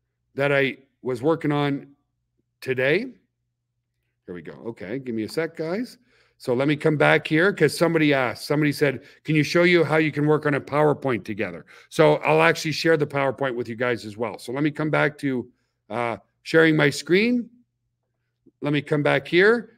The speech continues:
and it's loading up the presentation for me. And once the presentation's loaded,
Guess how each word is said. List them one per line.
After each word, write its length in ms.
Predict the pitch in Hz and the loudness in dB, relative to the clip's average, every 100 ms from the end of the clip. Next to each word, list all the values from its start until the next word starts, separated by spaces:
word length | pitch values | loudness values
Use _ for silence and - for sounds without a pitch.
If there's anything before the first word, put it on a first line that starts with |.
| _ | _
and 100 | 135 | -4
it's 180 | 135 - | -4 0
loading 280 | 156 165 165 | 2 4 2
up 140 | 160 | 0
the 80 | 165 | -4
presentation 760 | - 156 139 147 151 175 185 170 | -2 -2 -2 -2 0 0 -4 -4
for 220 | 185 185 | 0 2
me. 260 | 208 254 247 _ - - _ _ _ | 2 -2 -6 _ -20 -20 _ _ _
And 240 | 143 143 143 | -2 0 0
once 200 | 165 151 | 0 -2
the 80 | |
presentation's 760 | 143 156 143 147 156 147 147 113 | -2 -2 -2 -2 -2 -2 -6 -6
loaded, 540 | 135 208 196 151 180 | 2 4 4 2 0